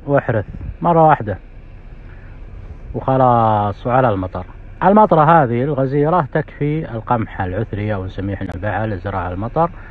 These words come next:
حتى نهاية الموسم، حتى حصاده في شهر أبريل، شهر خمسة وأربعة ميلادي. لكن لو جاله سيل مرة مرتين فهو أحسن. الجدير بالذكر أن هذه المنطقة المستوي،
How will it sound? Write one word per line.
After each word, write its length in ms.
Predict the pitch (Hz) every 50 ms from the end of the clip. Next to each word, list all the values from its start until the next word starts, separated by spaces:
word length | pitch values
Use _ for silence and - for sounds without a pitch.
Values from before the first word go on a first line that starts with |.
| - - - - - - -
حتى 440 | - - - 175 - - - 135 131
نهاية 260 | 123 120 113 113 107 -
الموسم، 440 | 101 101 107 104 101 - - 107 95
حتى 220 | - 107 - -
حصاده 380 | 92 104 101 - 113 104 95 95
في 100 | 95 98
شهر 260 | 92 - 98 98 95
أبريل، 400 | 98 101 123 135 131 123 98 - - - - - - - -
شهر 200 | - - 98 98
خمسة 440 | 98 - 110 107 101 - - 98 95
وأربعة 340 | 101 107 104 95 95 85 98
ميلادي. 440 | 104 101 101 101 92 85 80 80 - - - - - - - - - - - - - - - - - - - - - -
لكن 260 | 135 156 156 - 170
لو 140 | 170 180 175
جاله 280 | 151 151 151 139 131 113
سيل 300 | - - 127 123 113 104
مرة 240 | 113 117 113 104
مرتين 560 | 104 107 110 107 110 - 135 151 180 202 202 -
فهو 260 | - - 110 110 107
أحسن. 320 | 95 - - - - - - - - - - - - - - - - - - - - - - - - - - - - - - - - -
الجدير 340 | 135 131 143 160 156 185 160
بالذكر 460 | 131 135 123 127 143 139 - 127 127
أن 140 | 120 117 113
هذه 220 | 113 123 123 117
المنطقة 680 | 110 107 107 110 110 104 - 104 - - 107 104 104 98
المستوي، 640 | 95 92 101 101 - - - 98 95 98 98 95